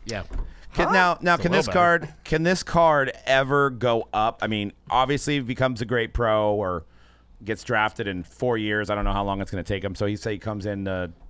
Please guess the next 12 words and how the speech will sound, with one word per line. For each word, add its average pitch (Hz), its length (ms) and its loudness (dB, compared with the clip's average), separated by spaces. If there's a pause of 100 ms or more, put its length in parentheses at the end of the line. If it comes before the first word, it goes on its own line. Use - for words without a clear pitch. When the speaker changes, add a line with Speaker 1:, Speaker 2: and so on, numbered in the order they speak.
(100)
Speaker 2:
twenty 98 320 -8
twenty-eight 98 640 -8
rookie 101 280 -6
class, 104 460 -2 (640)
and, 101 360 0 (180)
and 107 200 -2
he 139 200 2
has 131 260 4
his 120 160 0
actual 117 380 0
first 120 300 -6
black 107 340 -4